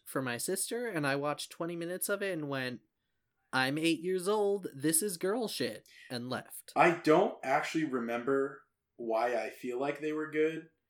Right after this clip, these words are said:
Speaker 2: I
Speaker 1: You
Speaker 2: don't
Speaker 1: just feel like
Speaker 2: remember
Speaker 1: they
Speaker 2: them
Speaker 1: were
Speaker 2: at
Speaker 1: good.
Speaker 2: all. I just remember being like, "Yeah, I like those."
Speaker 1: Well, you know what's actually good,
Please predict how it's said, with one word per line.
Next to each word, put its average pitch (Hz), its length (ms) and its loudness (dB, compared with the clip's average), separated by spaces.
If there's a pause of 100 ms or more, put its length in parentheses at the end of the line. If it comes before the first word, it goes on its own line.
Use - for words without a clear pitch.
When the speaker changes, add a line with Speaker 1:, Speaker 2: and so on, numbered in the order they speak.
(560)
Speaker 2:
I 135 40 -4
Speaker 1:
You 123 100 -6
Speaker 2:
don't 139 160 6
Speaker 1:
just 156 140 4
feel 147 80 6
like 143 60 6
Speaker 2:
remember 143 200 8
Speaker 1:
they 156 60 10
Speaker 2:
them 147 80 8
Speaker 1:
were 151 40 6
Speaker 2:
at 147 40 8
Speaker 1:
good. 147 80 10
Speaker 2:
all. 151 160 8
I 135 120 2
just 135 240 -6
remember 127 400 -2
being 123 220 -8
like, 113 260 -4 (140)
"Yeah, 107 200 -2 (240)
I 117 60 -12
like 113 220 -8
those." - 480 -20 (720)
Speaker 1:
Well, 165 160 2
you 165 100 0
know 190 140 -2
what's 156 180 0
actually 143 520 0
good, 113 440 -6